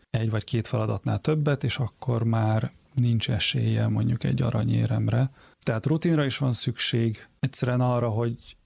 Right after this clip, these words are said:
ahhoz, hogy jó ötlete legyen valakinek, ahhoz sok ötletet már látnia kellett. Legyen mire asszociálnia, hogy,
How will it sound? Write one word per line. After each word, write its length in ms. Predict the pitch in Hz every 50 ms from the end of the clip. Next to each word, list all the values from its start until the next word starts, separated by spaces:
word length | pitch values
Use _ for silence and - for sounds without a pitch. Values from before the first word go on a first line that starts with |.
| _ _
ahhoz, 340 | - 139 139 147 147 135 -
hogy 180 | - 135 123 120
jó 240 | 135 139 143 139 131
ötlete 380 | 127 - 131 120 117 - 120
legyen 420 | 113 117 120 117 107 117 117 110 107
valakinek, 640 | 104 120 131 135 127 - - 143 131 127 123 117 -
ahhoz 500 | 127 107 110 117 113 117 113 113 - - _ _
sok 380 | - - - 131 202 - - -
ötletet 580 | - 120 107 - - 110 101 - 110 101 -
már 240 | - 104 104 104 101
látnia 520 | 98 98 101 98 90 - - 123 117 110 -
kellett. 720 | - - 127 110 110 110 113 - - _ _ _ - - _ _ - -
Legyen 260 | 131 139 131 131 123 113
mire 240 | 113 110 110 117
asszociálnia, 1080 | 127 151 147 - 151 131 - - - 139 120 117 117 113 113 113 113 113 113 110 107 110
hogy, 500 | 110 110 110 - 120 113 110 110 - -